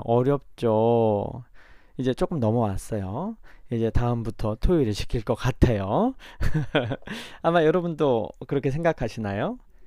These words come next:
여러분은 어떻게 생각하십니까? 여러분, 이 두 날을 어떤 날을 지키기로 결심하시기 전에 이 안식일을 지키라고 한 의미를 먼저 좀 한번 살펴보도록 할게요.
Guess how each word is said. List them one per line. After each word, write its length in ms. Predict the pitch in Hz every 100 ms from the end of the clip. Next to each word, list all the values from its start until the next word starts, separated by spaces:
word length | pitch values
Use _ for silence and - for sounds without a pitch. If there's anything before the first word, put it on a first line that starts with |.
| - - -
여러분은 380 | 131 127 123 123
어떻게 480 | 110 - - 110 107
생각하십니까? 880 | 143 131 - 110 98 87 - 110 92 - - - - - -
여러분, 220 | 160 180 147
이 520 | 160 160 147 127 117
두 400 | - 165 156 143 123
날을 580 | 113 113 110 151 135 -
어떤 320 | 117 165 165
날을 220 | 156 147
지키기로 500 | - 143 127 123 110
결심하시기 1700 | 120 127 - - 123 107 104 104 - - - 151 - 139 123 110 110
전에 640 | - 107 110 123 143 90 - - - - - -
이 240 | 160 160 -
안식일을 840 | 120 120 131 151 202 185 185 175 165
지키라고 580 | 139 - 147 135 131
한 220 | 120 113 -
의미를 760 | 131 123 135 104 101 120 107 95
먼저 300 | 104 104 107
좀 160 | 104 101
한번 240 | 127 117
살펴보도록 640 | 143 147 127 101 98 -
할게요. 320 | 147 - 101